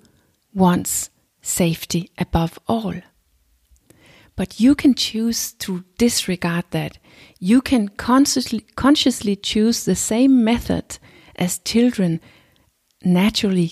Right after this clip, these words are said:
can. You can conscious-, consciously choose a growth mindset. In other words,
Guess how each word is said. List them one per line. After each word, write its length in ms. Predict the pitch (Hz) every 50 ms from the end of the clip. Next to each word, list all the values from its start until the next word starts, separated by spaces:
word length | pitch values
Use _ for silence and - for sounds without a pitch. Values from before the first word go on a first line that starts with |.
| - -
can. 520 | - - - 202 196 180 156 143 156 160 _ _ _ _ _ _ _ _ _ _ _ _ _ _ _ _ -
You 120 | 202 196
can 240 | - - 196 185 175
conscious-, 680 | - - - 233 247 269 277 - 269 240 - - - _ _
consciously 480 | - - 277 302 - 285 247 - 220 214
choose 520 | - - - - 220 214 226 240 - - - - - _ _ -
a 100 | 180 185
growth 520 | - - 185 190 202 226 240 240 - - - _ _ _ _ -
mindset. 720 | 202 190 185 185 196 202 190 - - 170 156 - - - - _ _ _ _ _ _ _ _ _ _ -
In 120 | 190 196
other 260 | - 190 196 214 226
words, 300 | 208 196 196 202 208 202